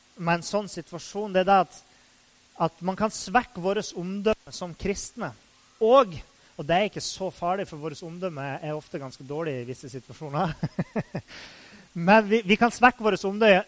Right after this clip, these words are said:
omdømme mer enn nødvendig på feil område. Eh, og vi kan gjøre det vanskelig for det mennesket å komme til tro på et senere tidspunkt i livet, fordi de har hatt en sånn dårlig opplevelse. Så vi må lære av våre feil,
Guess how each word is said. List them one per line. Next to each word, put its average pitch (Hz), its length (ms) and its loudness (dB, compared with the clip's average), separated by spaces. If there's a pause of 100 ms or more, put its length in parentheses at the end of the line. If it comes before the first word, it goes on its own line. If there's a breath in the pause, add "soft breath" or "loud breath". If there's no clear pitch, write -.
(140)
omdømme 196 380 0
mer 190 320 6
enn 165 100 -4
nødvendig 170 540 0
på 156 100 -10
feil 180 300 0
område. 180 420 -2 (640 loud breath)
Eh, 165 260 6 (140)
og 233 220 6
vi 247 100 -2
kan 220 160 -2
gjøre 214 220 2
det 190 100 -4
vanskelig 226 400 -6
for 160 160 -14
det 196 220 2
mennesket 170 680 -6
å - 80 -6
komme 214 320 -8
til 156 160 -8
tro 208 240 -12
på 156 80 -6
et - 80 -8
senere 180 300 -6
tidspunkt 160 420 -10
i 156 60 -8
livet, 208 260 -4 (880)
fordi 175 160 -2
de 170 140 2
har 151 80 -2
hatt 175 160 -8
en 143 80 -14
sånn 147 180 -12
dårlig 156 240 -6
opplevelse. 170 560 -6 (1700 soft breath)
Så 233 160 4
vi 247 160 4
må 247 80 4
lære 226 400 8
av 190 80 2
våre 180 220 0
feil, 233 580 0